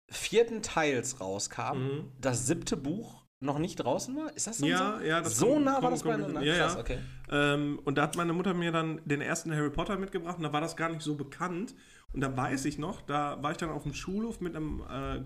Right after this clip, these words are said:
Speaker 2: Kollegen und der hat dann gesagt, „Ja, wo bist du denn schon?“ Und dann haben wir, und wir haben uns darüber ausgetauscht, wo wir gerade bei Harry Potter sind. Also wohlgemerkt den ersten Teil, ne?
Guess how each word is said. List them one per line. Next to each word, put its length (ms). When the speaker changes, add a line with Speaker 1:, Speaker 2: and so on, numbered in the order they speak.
Speaker 2:
Kollegen 540
und 320
der 200
hat 80
dann 100
gesagt, 240
„Ja, 100
wo 60
bist 200
du 80
denn 160
schon?“ 340
Und 140
dann 200
haben 180
wir, 100
und 120
wir 180
haben 120
uns 100
darüber 340
ausgetauscht, 680
wo 100
wir 80
gerade 240
bei 140
Harry 280
Potter 360
sind. 320
Also 380
wohlgemerkt 480
den 120
ersten 320
Teil, 340
ne? 200